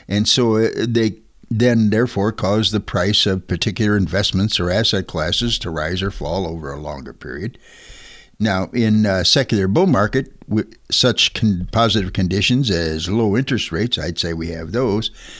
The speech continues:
and strong corporate earnings, which we seem to be having in spite of the virus,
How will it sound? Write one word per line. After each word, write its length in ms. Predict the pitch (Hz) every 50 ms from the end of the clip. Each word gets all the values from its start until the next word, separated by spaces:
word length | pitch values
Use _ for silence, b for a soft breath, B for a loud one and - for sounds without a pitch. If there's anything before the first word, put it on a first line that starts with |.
| B B -
and 160 | 101 101 98
strong 360 | - - - 127 123 120 120
corporate 360 | 120 - 131 127 - 113 104
earnings, 420 | 120 139 151 120 117 127 131 101 95
which 260 | 104 107 101 - -
we 220 | 98 98 95 101 -
seem 280 | - - 117 117 107
to 80 | 95 98
be 160 | 95 107 95
having 320 | 92 110 107 117 131 127 107
in 140 | 101 101
spite 360 | - - - - 117 139 135 107
of 200 | 87 78 71 76
the 80 | 80
virus, 460 | 76 69 69 71 73 90 110 - -